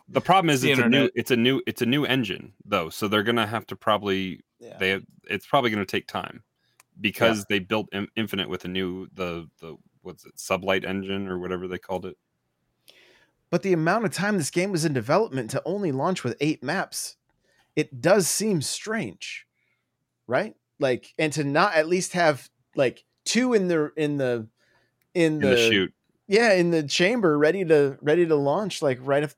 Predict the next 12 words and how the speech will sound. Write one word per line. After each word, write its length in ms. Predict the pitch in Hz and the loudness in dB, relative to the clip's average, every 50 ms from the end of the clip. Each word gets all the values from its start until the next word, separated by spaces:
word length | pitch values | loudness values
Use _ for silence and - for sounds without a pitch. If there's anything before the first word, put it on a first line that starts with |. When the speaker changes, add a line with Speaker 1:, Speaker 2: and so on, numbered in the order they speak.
| _ - | _ -4
Speaker 3:
right 160 | 139 143 147 | -2 0 0
at 80 | 147 143 | 0 -2
the 80 | 135 | -6
first 320 | - - 147 139 131 - - | -6 -6 -6 -6 -6 -8 -10
of 60 | 127 | -8
the 60 | 117 | -6
year 220 | 104 117 160 208 247 | -4 -4 -4 -4 -6
or 40 | 220 | -6
whatever. 360 | 147 107 104 98 - 98 104 | -8 -8 -8 -10 -10 -10 -8
Like, 420 | 104 101 101 98 - - - _ _ _ _ _ _ _ _ _ _ _ _ _ _ _ _ _ _ _ _ _ - | -6 -6 -6 -6 -8 -14 -20 _ _ _ _ _ _ _ _ _ _ _ _ _ _ _ _ _ _ _ _ _ -6
that's, 640 | 117 135 143 147 - - - - - - - - _ - 233 - _ _ _ | -2 -2 -2 -2 -2 -6 -8 -6 -8 -8 -10 -14 _ -20 -20 -20 _ _ _
uh, 40 | - | -14